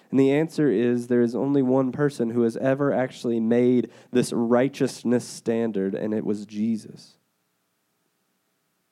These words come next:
Who can enter the kingdom of heaven? Jesus can. Jesus does. Jesus did.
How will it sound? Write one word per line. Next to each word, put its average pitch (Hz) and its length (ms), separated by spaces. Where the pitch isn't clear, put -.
Who 139 120
can 139 180
enter 127 300
the 120 140
kingdom 135 320
of 123 100
heaven? 135 380
Jesus 113 580
can. - 720
Jesus 110 760
does. 101 560
Jesus 104 760
did. 101 440